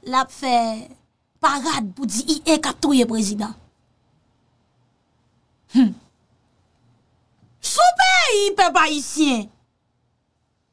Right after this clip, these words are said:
ki gangsterize jiska dènye pwen de cheve, wi. Gang yo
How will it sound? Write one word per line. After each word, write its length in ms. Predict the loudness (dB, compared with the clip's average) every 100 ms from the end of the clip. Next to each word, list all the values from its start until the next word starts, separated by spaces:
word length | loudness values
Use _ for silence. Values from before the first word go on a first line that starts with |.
| _ 0
ki 100 | 0 2
gangsterize 840 | 0 -2 0 2 4 2 -4 -2 0
jiska 400 | -2 -6 -4 -4
dènye 460 | 0 0 0 0 -2 -4 _ -2
pwen 160 | -2
de 60 | 0
cheve, 360 | 0 0 0 -4
wi. 80 | -8 _ _ _ _ _ _ _ _ _ _ _ _ _ _ _ _ _ _ _ _ _ _ _ -4
Gang 240 | -2 2
yo 140 | 2